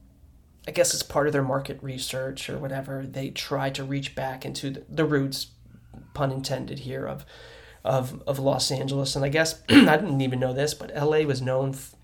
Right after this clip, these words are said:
L A is known for acorn or acorn trees, which I don't, I don't know if that's the first tree I think of when I think of Southern California. I think of the palm tree, but,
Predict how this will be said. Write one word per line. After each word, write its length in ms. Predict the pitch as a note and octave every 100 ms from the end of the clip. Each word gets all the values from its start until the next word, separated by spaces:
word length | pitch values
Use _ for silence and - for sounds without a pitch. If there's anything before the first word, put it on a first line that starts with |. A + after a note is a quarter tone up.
| -
L 140 | C#3+
A 60 | C#3+
is 140 | B2
known 240 | B2 B2
for 460 | A#2+ - A#2 A#2+ - - - - - - -
acorn 540 | F3+ F3+ B2+ C3 C#3 - - -
or 100 | -
acorn 320 | C3+ C3 C3+
trees, 400 | B2+ - C#3 C3
which 260 | B2 B2+ - - - - - - - - - -
I 60 |
don't, 180 | C3+ C3+
I 80 | -
don't 140 | C#3+
know 80 | C#3+
if 80 | A#2+
that's 160 | B2 -
the 80 |
first 280 | - C3 B2
tree 160 | - A#2
I 40 |
think 260 | - C#3 D3+
of 120 | F3+
when 120 | D#3+
I 40 | A2+
think 260 | - B2
of 360 | A#2 A#2 A#2 - - - -
Southern 300 | - A#2 A#2
California. 540 | A#2 A#2 - A#2+ D3+
I 20 |
think 160 | A#2 A#2
of 60 | A#2+
the 80 | -
palm 280 | B2 B2+ D#3
tree, 360 | - F#3 G#3+ G#3+ - - - -
but, 340 | B2 A#2+ -